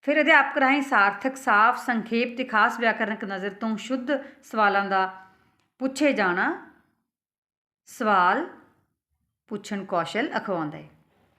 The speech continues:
ਮੀਨਜ਼ ਇਹ ਕੋਈ ਰਾਜੇ ਇਹਦੇ 'ਚ ਟੈਕਟ ਹੁੰਦੇ ਆ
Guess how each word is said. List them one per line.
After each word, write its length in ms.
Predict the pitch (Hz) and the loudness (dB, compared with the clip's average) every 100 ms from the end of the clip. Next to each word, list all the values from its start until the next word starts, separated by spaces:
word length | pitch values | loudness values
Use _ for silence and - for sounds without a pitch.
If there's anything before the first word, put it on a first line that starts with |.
| _ _ - | _ _ -8
ਮੀਨਜ਼ 180 | 214 254 | -6 -4
ਇਹ 100 | 370 | -4
ਕੋਈ 380 | - - 294 302 | -8 -6 -2 -2
ਰਾਜੇ 140 | 320 370 - _ _ _ _ _ - | -2 -4 -10 _ _ _ _ _ -4
ਇਹਦੇ 140 | 277 | -2
'ਚ 220 | 294 370 - | -2 -4 0
ਟੈਕਟ 280 | 285 285 | 0 2
ਹੁੰਦੇ 300 | 311 269 | 0 2
ਆ 60 | 175 | -2